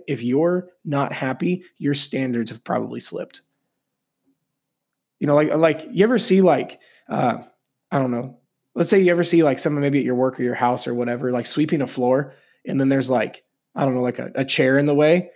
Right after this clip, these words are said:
and they just sweep around the chair. And it's like ninety-nine percent of that floor is swept,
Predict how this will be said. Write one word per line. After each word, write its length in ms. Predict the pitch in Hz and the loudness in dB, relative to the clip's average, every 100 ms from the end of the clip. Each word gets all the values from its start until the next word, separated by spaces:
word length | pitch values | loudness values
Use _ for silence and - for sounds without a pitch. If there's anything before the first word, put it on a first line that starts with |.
| _ | _
and 100 | 156 | -2
they 100 | 156 | 2
just 220 | 151 151 - | 2 0 -2
sweep 280 | 131 135 | 2 2
around 300 | 135 131 135 | 2 2 2
the 100 | 127 | 0
chair. 460 | - 123 123 143 - _ _ _ _ _ _ _ _ _ _ _ _ _ _ _ _ _ _ _ - | 0 0 0 0 -6 _ _ _ _ _ _ _ _ _ _ _ _ _ _ _ _ _ _ _ 0
And 120 | 156 | 0
it's 140 | 151 | 2
like 180 | 160 127 | 2 2
ninety-nine 560 | 165 269 254 208 233 226 | 4 4 4 2 2 2
percent 300 | 190 180 156 | 0 2 4
of 40 | |
that 220 | 139 - | 2 0
floor 220 | 165 143 | 0 2
is 120 | 127 127 | 0 -6
swept, 680 | - - 170 151 - - | -14 -6 0 0 -2 -12